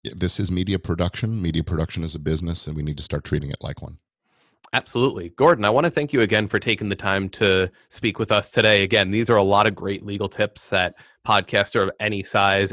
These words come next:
Speaker 2: any brand can really take advantage of. Um, I know that we spoke about a few different places that we could find you, but I wanna give you a couple minutes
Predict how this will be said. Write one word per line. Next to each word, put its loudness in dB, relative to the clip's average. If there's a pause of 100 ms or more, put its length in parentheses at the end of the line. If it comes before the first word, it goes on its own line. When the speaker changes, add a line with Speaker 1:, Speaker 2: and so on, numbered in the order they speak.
Speaker 2:
any -2
brand -2
can -4
really -2
take -6
advantage -6
of. 4 (300)
Um, 0
I 4
know 6
that 2
we 0
spoke 2
about 4
a -2
few -2
different -2
places 0
that 0
we -4
could -6
find 2
you, -2
but 2
I 4
wanna 2
give -2
you 2
a 0
couple -4
minutes -2